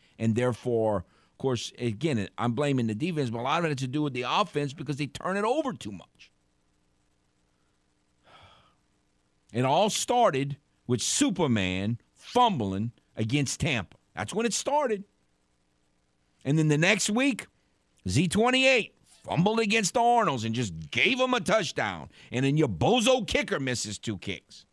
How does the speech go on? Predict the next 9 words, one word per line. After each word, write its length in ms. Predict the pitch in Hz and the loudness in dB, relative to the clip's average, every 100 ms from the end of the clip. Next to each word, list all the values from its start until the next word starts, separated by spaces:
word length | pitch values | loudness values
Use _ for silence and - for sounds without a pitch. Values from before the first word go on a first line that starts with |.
| _ _ _ _ _ _ _ _ _ _ _ _ _ _ _ _ _ _ _ _ _ _ _ _ - | _ _ _ _ _ _ _ _ _ _ _ _ _ _ _ _ _ _ _ _ _ _ _ _ -2
Just 260 | 220 - | 0 0
stuff 340 | - 254 262 196 | 0 2 2 2
that 240 | 190 - - | 0 -2 -8
they 200 | 160 202 | -2 0
sh-, 260 | - - - | 0 -2 -4
it, 200 | 185 165 - _ _ - | -6 -6 -8 _ _ -8
it 140 | 170 147 _ _ _ _ - | -8 -8 _ _ _ _ -6
shouldn't 360 | - 285 240 | -2 0 0
happen. 640 | 196 226 269 - 185 113 | 2 2 2 0 -2 -2